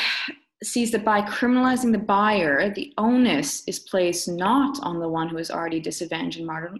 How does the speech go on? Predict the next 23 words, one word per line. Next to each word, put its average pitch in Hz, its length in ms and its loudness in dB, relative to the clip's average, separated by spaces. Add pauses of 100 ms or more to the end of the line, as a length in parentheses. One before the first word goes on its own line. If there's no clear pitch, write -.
marginalized, 190 720 -2 (340)
but 202 140 -6
on 190 260 2
the 196 80 0
one 170 440 -4 (180)
who 185 100 -4
is 175 120 -4
abusing 180 680 -2
his 160 200 -8
power 60 480 -6 (280)
and 180 100 -6
exploiting 165 840 -2 (240)
the 175 80 -4
woman's 160 340 -4
vulnerability. - 760 -8 (1700)
Now, 214 540 2
what 220 220 -2
this 240 240 -4
law 202 440 4
has 185 600 0
resulted 214 540 0
in, 202 500 0 (1300)
um, 180 560 -2